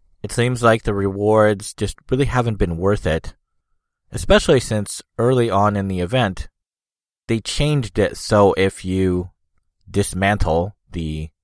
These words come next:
items you get, the chest and head, which you'll repeatedly get, you pretty much just get junk for 'em. It's not even really worth it anymore. Early in the event, they gave you special stuff you could use to upgrade your other equipment,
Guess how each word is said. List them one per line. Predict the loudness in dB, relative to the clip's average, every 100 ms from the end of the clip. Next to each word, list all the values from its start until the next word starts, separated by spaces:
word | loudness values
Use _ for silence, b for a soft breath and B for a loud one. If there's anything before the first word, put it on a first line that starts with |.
| _ _ _ _
items | 2 2 0 -4
you | -8
get, | -6 -8
the | -10
chest | -10 -6 -6 -6
and | -6 -6
head, | -4 0 0 0
which | -6 -6
you'll | -6 -6 -10 _
repeatedly | -12 -6 -4 -2 -4 -4
get, | -4 -6 -8 -16 _ _ _ _ _
you | -6
pretty | -2 2 2
much | 2 0 0
just | -6 -2
get | -2 -4
junk | -2 -2 -2
for | -4 -6 -4
'em. | -6 -12 -18 _ _ _ _
It's | -6 -6 -10 -18 -20 _
not | 0 2
even | 2 -2 -4
really | -2 -4
worth | -2 2 2 2
it | -6 -6
anymore. | -8 -8 -8 -8 -10 -12 _ _ _ _ _ _
Early | 4 4 2
in | 0
the | -2
event, | -2 -2 -2
they | -6
gave | -2 -2 -2
you | -4 -6
special | -6 -2 -2 -2 -10
stuff | -4 -2 -2 -4
you | -10
could | -8
use | -4 -4 -4
to | -8 -6
upgrade | -4 -4 -2 0 0 -2
your | -4 -2
other | 2 4 2
equipment, | 0 -6 -6 -10